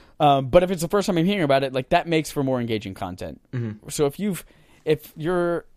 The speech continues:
Speaker 1: kind of on the phone, like, "Oh my God, Holden, I just played Beat Saber again for blah, blah, blah, and I played this new song, blah, blah," and they're like, "Cool." And then we're gonna have that same exact conversation and try to make it interesting again later. It's too tough.
Speaker 2: I think a good example, I think, honestly, I think the best example of this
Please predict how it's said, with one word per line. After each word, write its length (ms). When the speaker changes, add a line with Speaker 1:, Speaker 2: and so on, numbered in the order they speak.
Speaker 1:
kind 160
of 260
on 300
the 200
phone, 340
like, 280
"Oh 80
my 100
God, 200
Holden, 340
I 100
just 140
played 220
Beat 180
Saber 200
again 180
for 100
blah, 260
blah, 120
blah, 280
and 100
I 40
played 220
this 140
new 120
song, 240
blah, 280
blah," 100
and 100
they're 60
like, 340
"Cool." 340
And 120
then 100
we're 80
gonna 140
have 180
that 220
same 160
exact 340
conversation 520
and 80
try 100
to 40
make 140
it 80
interesting 400
again 600
later. 360
It's 100
too 120
tough. 240
Speaker 2:
I 80
think 200
a 40
good 160
example, 400
I 60
think, 220
honestly, 320
I 40
think 300
the 100
best 260
example 400
of 80
this 460